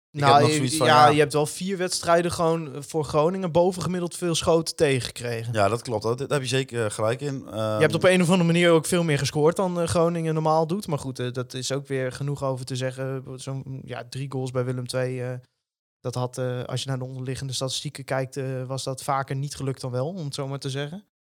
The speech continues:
Speaker 1: Ja, maar ik denk dat je de laatste, ja, je hebt de laatste vijf wedstrijden vijf punten. Eén keer gewonnen, twee keer gelijk. Het is wel gewoon, ehm,
Speaker 2: Ja, qua punten spreek je niet van een vormcrisis, maar
Speaker 1: Nee, maar ik bedoel meer, het is dit,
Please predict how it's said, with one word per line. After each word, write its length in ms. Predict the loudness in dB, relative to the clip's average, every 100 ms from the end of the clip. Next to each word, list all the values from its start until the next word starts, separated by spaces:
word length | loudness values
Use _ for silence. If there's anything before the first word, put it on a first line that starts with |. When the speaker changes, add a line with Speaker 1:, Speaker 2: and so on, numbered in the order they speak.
| _
Speaker 1:
Ja, 240 | 4 4 6
maar 160 | 2
ik 80 | 2
denk 220 | 2 2
dat 160 | 2 2
je 240 | 0 2
de 120 | 2
laatste, 340 | 4 4 2 -4
ja, 60 | -4
je 60 |
hebt 120 | -4
de 60 | -2
laatste 460 | -2 -2 -2 -2 -4
vijf 260 | -2 -2 -2
wedstrijden 340 | -4 -4 -6
vijf 180 | -8 -6
punten. 400 | -6 -6 -6 -10 -8
Eén 160 | -6 -6
keer 120 | -6
gewonnen, 280 | -8 -8 -6
twee 180 | -6
keer 120 | -6 -6
gelijk. 320 | -4 -6 -8 _ _ _ _ _ _ _ _ _ _
Het 140 | -8
is 160 | -4 4
wel 240 | 6 6
gewoon, 460 | 4 2 2 0 -6
ehm, 320 | -6 -2 0
Speaker 2:
Ja, 120 | 2 2
qua 140 | 2
punten 420 | 6 6 6 4
spreek 300 | 4 2 2
je 60 | 2
niet 140 | -2
van 120 | 0 -2
een 80 |
vormcrisis, 640 | 4 4 4 0 -2 -2 0
maar 220 | 4 6
Speaker 1:
Nee, 140 | 6
maar 120 | 4 2
ik 60 |
bedoel 180 | 0 0
meer, 180 | 2 2
het 120 | 2
is 180 | -2 -4
dit, 240 | -6 -8